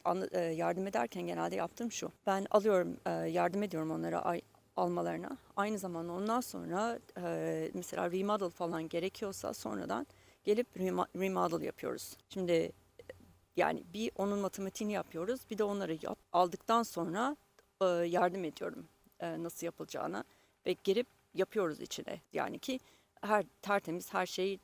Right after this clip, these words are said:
e, tertemiz, e, düzenli olarak çıksın diye. Tabii o da böyle bir added value oluyor ki, sonra kiralanmadan önce. E, kirala-,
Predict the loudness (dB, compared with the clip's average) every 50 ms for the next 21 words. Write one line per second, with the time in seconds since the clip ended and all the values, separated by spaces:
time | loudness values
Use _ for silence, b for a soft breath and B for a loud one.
0 | _ _ -2 0 2 2 2 0 0 0 0 0 0 -4 -8 -10 -10 -14 -16 -20
1 | -20 _ _ -2 -2 -2 -2 -2 -2 -2 -2 -2 -2 -4 -6 _ _ -12 -2 2
2 | 4 4 4 2 0 -2 -2 0 -2 -2 -2 -6 _ -14 -14 -14 -12 -8 -8 -8
3 | -6 -4 -4 -4 -4 b b b b b b -6 -4 0 0 0 2 2 0 0
4 | 2 2 0 0 -2 -2 2 2 2 2 2 0 -2 -2 -2 -2 -2 -2 -4 -6
5 | -10 -10 -8 -4 -4 -4 -2 -2 -2 -2 -2 -2 b b b b b b _ -14
6 | -12 -12 -10 -6 -6 -4 -4 -4 -4 -2 -2 0 0 2 2 2 2 2 0 -2
7 | -4 -4 -4 -4 -4 -4 -4 -6 -4 -2 -2 -2 -2 -4 -6 -8 -12 _ _ _
8 | -2 0 0 2 2 0 0 0 -2 -2 -6 -8 -6 -4 0 2 4 4 4 2
9 | -2